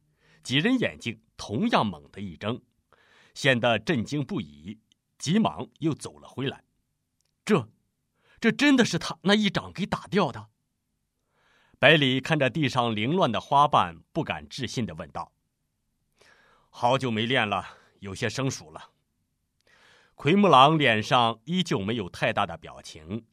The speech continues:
语气平淡地说道，随后冲闭月屋使了个眼色，示意闭月屋再去采一朵菊花过来。闭月屋赶紧走到路旁的绿化带跟前，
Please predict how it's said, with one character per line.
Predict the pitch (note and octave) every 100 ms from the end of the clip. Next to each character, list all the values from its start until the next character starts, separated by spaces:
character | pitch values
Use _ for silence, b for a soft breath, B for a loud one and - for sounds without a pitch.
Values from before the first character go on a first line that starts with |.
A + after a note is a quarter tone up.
| _
语 | G#2 G2+
气 | - C3+
平 | G#2+ - F#2+
淡 | A2 A2
地 | D#2+
说 | F2 E2+
道， | E2 - _ _ _ _ _ b b b
随 | b D3
后 | F3+ F#3+ D3+
冲 | - D#3+ E3
闭 | G#3
月 | F3+ A2
屋 | G2+ E3 E3+
使 | - F#2
了 | G#2
个 | E3+
眼 | G#2 C#2+
色， | - G#2+ E2+ _ _ _
示 | - A#3
意 | G3+ A2 -
闭 | G#3+
月 | F3
屋 | F2 G2+ F3 - _
再 | - B2
去 | - C3 A2
采 | - - E2
一 | A2+
朵 | C3 D#2+
菊 | - A2+
花 | C#3+ D#3+
过 | D#3+ A2+
来。 | - _ _ _ _ _ _ _ b b b b b b b _ -
闭 | A3
月 | G#3 B2+
屋 | G#2 D#3 F#3 -
赶 | G2 D#3 G#3+
紧 | F3
走 | D#3 G2+
到 | G#2 F#2 F2+
路 | - G#3+
旁 | - - F2+
的 | C3+
绿 | C3 C#3+
化 | B2
带 | - G2+
跟 | D2+ C3+
前， | F#3 - D2 A#2